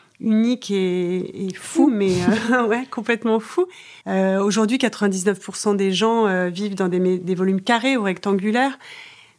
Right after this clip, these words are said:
Speaker 1: Donc ce sera dans ces volumes qu'on aura envie de, de créer, euh, son propre refuge rassurant, euh,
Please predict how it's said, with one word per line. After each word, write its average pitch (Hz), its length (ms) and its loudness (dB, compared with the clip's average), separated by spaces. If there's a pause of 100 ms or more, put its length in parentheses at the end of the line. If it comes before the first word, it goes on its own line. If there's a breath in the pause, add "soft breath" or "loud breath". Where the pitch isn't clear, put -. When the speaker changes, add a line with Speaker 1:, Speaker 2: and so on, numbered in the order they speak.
Speaker 1:
Donc 214 160 -2
ce 240 120 -4
sera 262 180 0
dans 226 140 2
ces 214 160 -2
volumes 240 400 2
qu'on 214 240 -2
aura 190 360 0
envie 214 320 0
de, 214 140 0
de 190 200 -2
créer, 240 520 0
euh, 196 100 2
son 196 220 0
propre 240 400 -2
refuge 214 560 0
rassurant, 202 760 0
euh, 180 200 -2